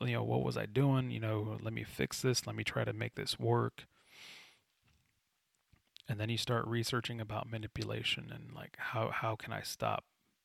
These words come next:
you know, manipulating this person? And then they'll bring up other things that have been bothering them, you know, quote unquote, bothering them. So you start to work on those too. And then you kinda start getting, you become more mindful about these things. And then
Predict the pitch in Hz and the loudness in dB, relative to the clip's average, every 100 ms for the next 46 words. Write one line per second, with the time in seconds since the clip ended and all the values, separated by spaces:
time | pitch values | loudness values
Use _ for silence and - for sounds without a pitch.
0 | _ - 113 107 101 104 - - - - | _ -10 -8 -6 -8 -8 -8 -6 -8 -8
1 | - - - - - _ - - - - | -10 -10 -8 -10 -14 _ -20 -20 -20 -20
2 | _ 120 120 117 123 127 123 113 117 120 | _ -2 4 4 6 4 4 2 2 0
3 | 131 - 107 104 113 101 - 110 104 98 | 0 0 -6 -6 -4 -4 -4 -6 -8 -4
4 | 98 110 110 120 113 101 110 117 - - | 0 2 2 0 -2 -6 -8 -10 -20 -20
5 | _ _ _ _ _ _ _ _ _ - | _ _ _ _ _ _ _ _ _ -18
6 | - 117 113 - 117 104 104 110 101 107 | -10 -8 -8 2 2 2 0 0 0 0
7 | 110 110 104 98 98 95 - - - _ | 2 2 2 -2 -6 -10 -12 -16 -20 _
8 | _ _ - - _ _ _ _ _ _ | _ _ -20 -20 _ _ _ _ _ _
9 | _ _ _ - - - 127 139 135 143 | _ _ _ -6 -2 0 0 0 2 4
10 | 135 131 123 120 - - 120 - - - | 4 4 0 0 0 -2 -2 -4 -14 -20
11 | _ _ _ _ _ _ - 113 113 110 | _ _ _ _ _ _ -6 0 0 0
12 | - 139 139 139 123 131 123 123 - 131 | 2 2 2 2 0 2 2 2 -2 -6
13 | 113 117 127 113 113 107 107 110 107 - | -4 -2 0 2 2 2 2 2 0 -2
14 | 107 107 107 - 113 - - - 110 113 | -2 -2 -4 -4 -4 -4 -4 -6 -6 -6
15 | 107 104 101 | -6 -6 -8